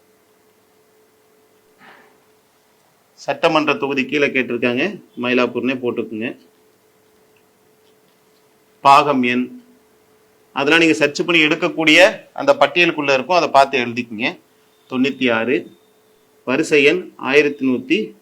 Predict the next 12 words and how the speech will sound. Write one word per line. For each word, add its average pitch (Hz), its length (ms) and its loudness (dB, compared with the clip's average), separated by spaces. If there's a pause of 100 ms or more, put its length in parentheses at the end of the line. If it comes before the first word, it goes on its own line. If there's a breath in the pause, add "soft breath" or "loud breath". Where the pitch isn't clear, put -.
(140)
இருபத்தி 127 460 -2
ரெண்டு. 101 220 -6 (2500 soft breath)
இந்த 185 120 4 (140)
காலத்தை 180 320 8
நம்ம 165 220 6
முடிச்சிட்டோம். 151 480 0 (1040)
இப்ப 156 180 4 (360)
இஸ்மாயிலுடைய 233 680 6 (420)
பெயர் 202 300 8
வந்து 180 240 4 (1300)
ரெண்டாயிரத்தி 220 480 8
ரெண்டு, 208 180 2